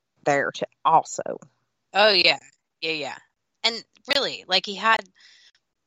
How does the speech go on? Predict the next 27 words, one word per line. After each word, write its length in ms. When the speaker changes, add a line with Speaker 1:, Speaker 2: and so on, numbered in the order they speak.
Speaker 2:
like, 180
rotting 720
bodies 800
in 200
his 180
home. 420
And 160
people 320
are 80
like, 240
"Yeah, 140
it 160
smells 420
over 200
there." 360
And 140
somebody 360
came 280
in 80
at 100
one 200
point. 280
Like, 280
Speaker 1:
Mm-hmm. 60
Speaker 2:
authorities 500
came 280
in, 160